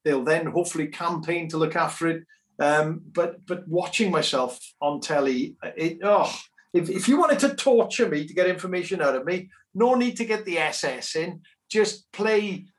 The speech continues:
you know, my bits on Winter Watch, my bits on B B C Wales from the year <laughs> dot.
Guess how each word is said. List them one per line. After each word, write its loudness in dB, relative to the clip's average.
you 2
know, 4
my -2
bits -2
on -4
Winter -2
Watch, -4
my -2
bits -4
on -6
B -4
B -8
C -4
Wales 0
from -8
the -4
year -2
<laughs> -4
dot. 0